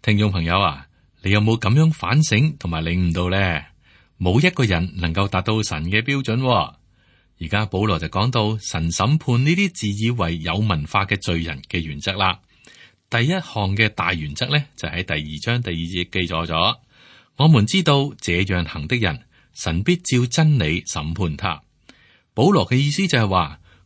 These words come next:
我哋知道神嘅審判係根據真理嘅。嗱，今日仲有好多人，包括信徒在內，冇活喺真理嘅當中，佢哋唔想聽福音真理喎。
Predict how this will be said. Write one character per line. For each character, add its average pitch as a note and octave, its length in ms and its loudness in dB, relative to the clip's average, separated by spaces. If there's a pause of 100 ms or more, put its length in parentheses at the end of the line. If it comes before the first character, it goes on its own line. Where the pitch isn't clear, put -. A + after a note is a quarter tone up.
我 G2+ 100 2
哋 F#2+ 80 4
知 C3+ 160 -2
道 A2+ 200 2
神 D#2 280 -6
嘅 G2+ 120 -2
審 G2+ 280 -2
判 F2 320 0
係 D#2 340 -6
根 A2 240 -2
據 E2+ 160 -4
真 G2+ 260 -2
理 D2+ 180 -8
嘅。 E2 360 -2 (680)
嗱， D#2+ 140 -4
今 A#2+ 140 2
日 A2+ 80 4
仲 F#2 160 -4
有 F#2 100 0
好 E2+ 260 -4
多 C3+ 120 0
人， D#2+ 300 -2
包 A#2+ 180 0
括 A2 140 -4
信 G2+ 220 -2
徒 D#2+ 160 -6
在 F2 220 -6
內， E2+ 280 -2 (480)
冇 F#2+ 260 2
活 G#2+ 120 2
喺 G#2+ 200 0
真 C#3+ 220 0
理 F2 140 0
嘅 F2+ 80 -2
當 G2 260 -2
中， F2 280 -4 (360)
佢 C#3+ 120 -2
哋 C#3 140 4
唔 F2 120 0
想 A2 260 0
聽 D#3 260 2
福 - 180 -6
音 C3 200 0
真 C3 240 -2
理 D#2 160 -4
喎。 E2 280 -2